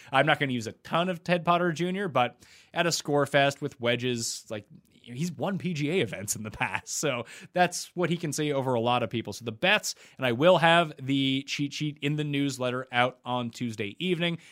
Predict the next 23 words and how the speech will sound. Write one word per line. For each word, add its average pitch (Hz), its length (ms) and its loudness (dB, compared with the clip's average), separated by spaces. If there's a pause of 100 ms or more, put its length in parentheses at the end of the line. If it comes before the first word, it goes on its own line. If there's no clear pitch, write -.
(100)
You 131 80 -8
can 135 80 -4
also 135 220 0
find 127 240 -2
the 113 60 0
link 113 180 -4
to 113 60 -10
the 104 100 -14
spread 262 320 -4
show 101 300 0 (300)
in 143 140 -2
there 123 240 4
as 117 200 -4
well. 120 480 6 (260)
But 120 300 4
it's 120 160 -10
gonna 131 180 -2
be 120 300 0
Patrick 147 420 0
Reed, 139 360 -2
twenty-two 131 420 -4
to 135 80 0
one 127 380 0